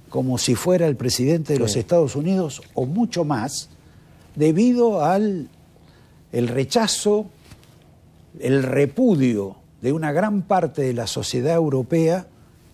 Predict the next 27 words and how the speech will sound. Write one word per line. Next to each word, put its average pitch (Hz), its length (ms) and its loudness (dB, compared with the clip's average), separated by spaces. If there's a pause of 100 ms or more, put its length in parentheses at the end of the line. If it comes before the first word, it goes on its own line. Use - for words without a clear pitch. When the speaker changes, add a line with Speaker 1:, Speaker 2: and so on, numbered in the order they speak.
(120)
Speaker 1:
que 110 100 -4
participaba 110 1000 -4
o 101 200 -2
donde 98 280 -2
participaba 104 680 -4
el 143 80 0
concurso, 156 680 -2 (500)
copiando 143 960 2 (160)
a 113 140 0
las 117 180 -2
universidades 113 600 0
norteamericanas 127 920 -2
Speaker 2:
Sí. - 360 -12
Speaker 1:
y - 20 6
a 131 100 4
otros 180 340 0
lugares 139 720 -4
del 113 300 -8
mundo 220 500 -2 (640)
contra 226 640 -2
el 156 160 -2
Estado 180 380 -2
de 170 80 2
Israel 170 500 0
por 175 300 -4
sus - 240 -10
operaciones 160 880 -6